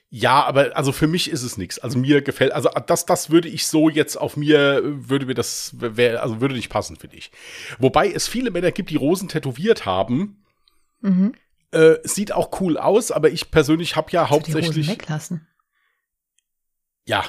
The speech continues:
Speaker 1: also ich persönlich
Speaker 2: Oder
Speaker 1: hab
Speaker 2: machst
Speaker 1: ja
Speaker 2: einen ganzen Roses draus, machst da noch ein paar Guns dazu. <laughs>
Speaker 1: Darf ich mal aus-, ausführen?
Speaker 2: Nee.
Speaker 1: Ja, also, nett? Gut. Also ich hab ja nur, also was heißt nur, ich hab ja nur zwei Tattoos, aber die sind black and grey bei mir, also ich hab keine Farben oder sowas.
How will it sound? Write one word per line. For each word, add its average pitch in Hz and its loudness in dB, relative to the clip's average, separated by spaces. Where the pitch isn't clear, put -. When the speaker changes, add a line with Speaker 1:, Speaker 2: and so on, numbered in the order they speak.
Speaker 1:
also 135 -4
ich - -8
persönlich 147 2
Speaker 2:
Oder 196 6
Speaker 1:
hab 190 8
Speaker 2:
machst 185 6
Speaker 1:
ja 131 6
Speaker 2:
einen 196 4
ganzen 180 4
Roses 214 0
draus, 160 -2
machst 175 -2
da 175 0
noch 170 2
ein 165 2
paar 156 -2
Guns 175 -2
dazu. 170 -6
<laughs> - -18
Speaker 1:
Darf 139 4
ich 175 -4
mal 156 4
aus-, 175 -2
ausführen? 196 2
Speaker 2:
Nee. 165 0
Speaker 1:
Ja, 160 2
also, 139 0
nett? 311 0
Gut. 466 4
Also 139 -4
ich 151 -2
hab - 0
ja 160 2
nur, 139 2
also 107 -6
was 104 -2
heißt 101 -6
nur, 120 4
ich 87 -8
hab 104 -4
ja 135 2
nur 104 0
zwei 101 -2
Tattoos, 110 -4
aber 120 4
die 117 -4
sind 117 0
black 123 0
and 120 -4
grey 117 2
bei 135 4
mir, 131 0
also 117 -4
ich - -6
hab - -4
keine 135 0
Farben 139 2
oder 127 -2
sowas. 131 0